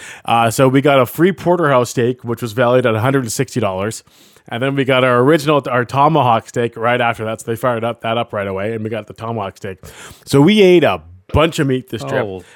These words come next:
Speaker 1: I
Speaker 2: fuck,
Speaker 1: must have
Speaker 2: man.
Speaker 1: gained, uh, probably about, I don't know, ten, fifteen pounds. Just from all the booze and all the <laughs> eating that we did. It's all since, uh, it's all since come off. But, uh,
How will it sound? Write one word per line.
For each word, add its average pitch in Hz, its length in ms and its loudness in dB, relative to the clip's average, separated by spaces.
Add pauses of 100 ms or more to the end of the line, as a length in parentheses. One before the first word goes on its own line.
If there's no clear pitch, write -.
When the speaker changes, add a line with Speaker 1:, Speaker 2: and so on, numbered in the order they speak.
(100)
Speaker 1:
I 143 100 -2
Speaker 2:
fuck, 220 80 -2
Speaker 1:
must 202 160 -4
have 165 140 -4
Speaker 2:
man. 156 320 -2
Speaker 1:
gained, - 180 -18 (380)
uh, 135 380 0
probably 190 420 0
about, 143 480 2
I 123 160 0
don't 117 80 -2
know, 104 140 -6
ten, 123 280 -4
fifteen 131 420 -2
pounds. 127 380 -4 (920)
Just - 320 -4
from 143 260 0 (100)
all 120 200 2
the 117 100 0
booze 110 320 -2
and 101 220 -8
all 110 160 -6
the 117 120 -4
<laughs> - 40 -16
eating 127 300 -6
that 104 140 -6
we 104 100 -12
did. 101 180 -8 (360)
It's 262 160 2
all 208 200 4
since, 175 400 -2
uh, 147 240 4
it's 156 160 0
all 185 120 4
since 165 240 -2
come 139 200 0
off. 113 360 2
But, 123 320 0
uh, 120 260 0